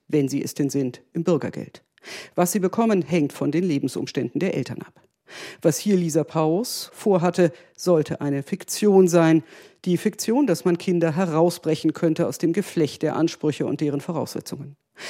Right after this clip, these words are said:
Nur ist das nicht so. Denn Familienleistungen sind von den Lebensumständen geprägt und sie sind nicht nur Kinderleistungen. Es geht auch um Wohngeld, bafög, Unterhaltsvorschuss. Die Befürworter des großen Wurfes bei der Kindergrundsicherung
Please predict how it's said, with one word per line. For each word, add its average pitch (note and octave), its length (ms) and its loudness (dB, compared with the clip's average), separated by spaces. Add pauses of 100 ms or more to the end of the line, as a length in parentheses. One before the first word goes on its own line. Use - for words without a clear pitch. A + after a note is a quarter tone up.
(280)
Nur F#3 280 8
ist - 260 -2
das - 220 -2
nicht - 240 -6
so. A2+ 300 -10 (300)
Denn D#3 180 2
Familienleistungen F3 1040 2
sind E3+ 220 4
von E3 200 0
den E3+ 140 0
Lebensumständen E3 800 0
geprägt F#3 420 0
und - 140 0
sie G3 80 -2
sind F3+ 260 2
nicht E3+ 260 2
nur D#3+ 140 2
Kinderleistungen. C3 840 -4 (360)
Es - 120 -2
geht G#3 160 -4
auch - 120 -2
um E3+ 200 -2
Wohngeld, D#3+ 540 4
bafög, D3 540 -2
Unterhaltsvorschuss. - 1040 -6 (260)
Die D3+ 100 -4
Befürworter E3 640 0
des D#3 200 -2
großen E3 480 2
Wurfes F#3+ 500 0
bei E3 140 -4
der D#3+ 100 0
Kindergrundsicherung F3 960 0